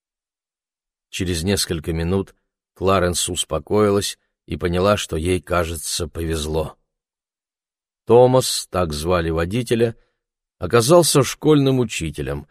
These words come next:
оттаксовал в свободное время.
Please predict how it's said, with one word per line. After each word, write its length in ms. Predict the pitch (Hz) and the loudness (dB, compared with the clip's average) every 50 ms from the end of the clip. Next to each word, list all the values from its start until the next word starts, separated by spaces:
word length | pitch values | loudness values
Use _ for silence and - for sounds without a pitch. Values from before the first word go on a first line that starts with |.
| _ _ _ _ _ | _ _ _ _ _
оттаксовал 920 | - 117 110 - - 113 98 - - - 107 107 123 143 156 147 104 87 | -2 -2 -2 0 0 -2 -2 -2 0 2 4 4 6 6 6 6 4 4
в 80 | - - | 0 -2
свободное 640 | - 95 98 104 117 127 147 147 131 123 117 117 113 | -2 2 2 4 4 4 4 2 2 2 2 2 2
время. 500 | 104 101 90 92 85 80 76 67 - | 2 2 2 0 0 0 -2 -6 -10